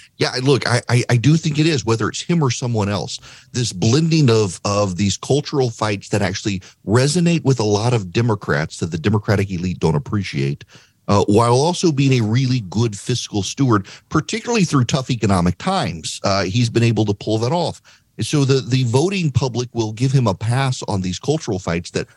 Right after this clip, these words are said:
really play to his base more than anyone else, but do actually strike a chord with some of these moderate and even liberal, but not quite progressive voters on the left and in the center.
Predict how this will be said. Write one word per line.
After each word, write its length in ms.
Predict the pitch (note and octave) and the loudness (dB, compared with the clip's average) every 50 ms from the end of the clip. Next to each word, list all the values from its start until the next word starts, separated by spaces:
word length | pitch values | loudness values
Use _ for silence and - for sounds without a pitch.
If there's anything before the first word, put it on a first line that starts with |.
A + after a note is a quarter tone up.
| _ _ - | _ _ -2
really 380 | - E3+ G#3+ A#3+ A3 G3+ E3 B2+ | 2 2 2 2 2 0 0 0
play 600 | - - - - - C3 C3+ C#3 D#3 D#3 D3 D3 | -2 -6 -6 -2 0 0 2 2 0 0 0 -2
to 360 | - - - C#3+ C3 B2 A#2+ | -2 0 0 2 4 4 6
his 260 | A2+ A2 A#2 G#2+ G2 | 6 4 4 2 0
base 460 | F#2+ D#2+ D#2+ B2 C#3 C3 A2+ G2+ - - | -4 -4 -2 -2 0 -2 -4 -6 -6 -4
more 220 | F#2+ G2 G2 G2 | -2 0 0 0
than 180 | F#2+ G2+ G2 G2+ | 0 0 0 0
anyone 340 | G#2 G#2 G2 F#2+ F#2+ F#2 | 2 2 2 0 0 0
else, 380 | - C#3+ D3 B2 A2+ A#2 - - _ - _ _ _ _ _ - | 0 0 -2 -2 -6 -8 -8 -14 _ -20 _ _ _ _ _ -6
but 320 | F#2 - A#2+ - - G2+ | -4 -4 -4 -4 -6 -6
do 400 | F#2 A2 C3+ D#3+ D#3+ D#3 D3 C3+ | 0 4 6 6 8 8 6 6
actually 800 | - G#2 A#2+ A#2+ A2 - - - A2+ A#2 A2+ A2 A2 G#2+ G#2 G2+ F#2 _ - - | 4 2 0 -4 -4 -6 -6 -4 -2 0 0 2 2 2 0 0 -2 _ -10 -10
strike 400 | - - - - C3 B2+ A#2+ - | -10 -6 -2 0 0 0 0 -4
a 80 | A2 | -6
chord 480 | - - - - C#3 C3 B2 A2+ G2+ F#2+ | -8 -6 0 2 4 4 4 4 2 2
with 160 | F#2+ F#2 F2 | 0 0 0
some 240 | - - A#2 A2 G#2 | 0 -2 -2 0 0
of 80 | G2+ | 0
these 320 | F#2+ G2 G2 G2 F2+ - - _ _ _ _ _ _ - | -2 -2 -2 -2 -4 -4 -8 _ _ _ _ _ _ -2
moderate 440 | F2 G2 G#2+ - A#2+ A#2 A#2 A2 | 0 2 2 2 2 2 2 2
and 120 | A2 A#2 C3 | 4 2 2
even 320 | D3+ E3 D3+ C#3+ C3 B2 | 2 2 2 0 0 2
liberal, 400 | B2 C#3+ C#3+ C3+ C#3 C3 B2 A#2+ | 2 0 0 2 2 2 2 2
but 240 | A2 A2 A#2 A2 - - | -2 -2 -4 -4 -4 -4
not 440 | - G#2+ A2 G#2+ A2+ A2+ A#2 A#2 - | -4 -2 0 0 0 0 -2 -4 -6
quite 360 | - - A#2 A2 A2 - _ | -4 -4 -2 -2 -4 -6 _
progressive 600 | - A2 F#2+ G2+ G#2+ G#2 G2 - - G2 F#2+ F#2+ | -10 -8 -4 -2 -2 -2 -2 -4 -2 -2 -2 -2
voters 520 | F#2 F#2 G#2+ A2 C3 C3 A2+ G2+ F#2 F2 - | -2 0 2 2 2 2 2 0 -2 -2 -2
on 140 | F#2 F#2 | -4 -2
the 80 | F#2 F2+ | -2 -4
left 340 | F2 F2 F2 F#2 - - - | -4 -4 -4 -6 -6 -4 -4
and 80 | G2 | -2
in 80 | F#2 F2 | -2 -2
the 80 | F2 E2 | -2 -2
center. 300 | - D#3 D3 C#3+ F2+ | -2 -2 -2 -2 -4